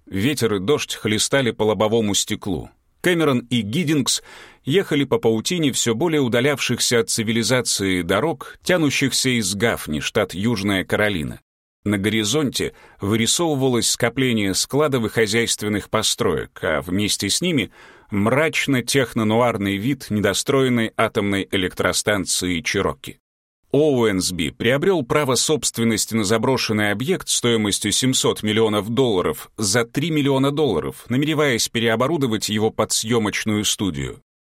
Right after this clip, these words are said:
Кэмерон был воодушевлён. Атомные станции по умолчанию строились в соответствии с очень высокими требованиями безопасности.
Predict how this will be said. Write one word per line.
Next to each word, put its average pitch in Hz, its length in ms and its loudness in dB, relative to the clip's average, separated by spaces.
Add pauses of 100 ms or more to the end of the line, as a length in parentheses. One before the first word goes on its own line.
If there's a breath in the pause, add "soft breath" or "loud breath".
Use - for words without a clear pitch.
(180)
Кэмерон 151 500 2
был 120 320 0 (160)
воодушевлён. 98 880 0 (580)
Атомные 101 460 2
станции 110 560 0
по 90 160 -2
умолчанию 120 800 2
строились 131 640 0
в - 60 -4
соответствии 120 720 0
с - 160 0
очень 135 320 0
высокими 117 540 0
требованиями 98 760 -2
безопасности. - 840 -4